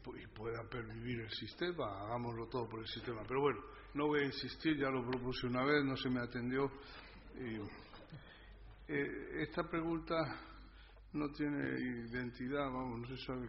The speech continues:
quién la ha formulado, pero bueno, aquí está. Y dice que alguien que le ha parecido,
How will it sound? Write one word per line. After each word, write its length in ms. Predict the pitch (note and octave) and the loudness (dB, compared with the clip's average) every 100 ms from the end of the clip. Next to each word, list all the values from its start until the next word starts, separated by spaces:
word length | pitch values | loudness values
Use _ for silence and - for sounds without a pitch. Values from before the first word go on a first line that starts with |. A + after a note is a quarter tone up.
| - | -4
quién 140 | A#2+ | -4
la 80 | A#2 | -4
ha 40 | |
formulado, 360 | - A#2+ B2+ C3 | -4 -4 -4 -4
pero 160 | B2 G2+ | -4 -4
bueno, 240 | A2+ G2 - - - - - | -6 -8 -12 -20 -20 -20 -14
aquí 260 | G#2+ - | -10 -6
está. 360 | A#2+ - A2 G2+ - - - - - | -6 -6 -8 -8 -12 -16 -14 -14 -12
Y 120 | - B2 | -6 -4
dice 680 | D#3 D#3 - D#3 D3+ - - | -2 -4 -2 -2 -2 -6 -8
que 200 | D3+ C#3+ C#3+ | -4 -2 2
alguien 460 | D3+ D#3 D3 D3+ D3 | 2 4 2 2 0
que 120 | A#2 | -2
le 140 | A2+ | 0
ha 200 | C3+ C#3 | -2 -2
parecido, 600 | C#3 C3+ - B2+ B2 B2 | -2 -2 -2 -2 0 -2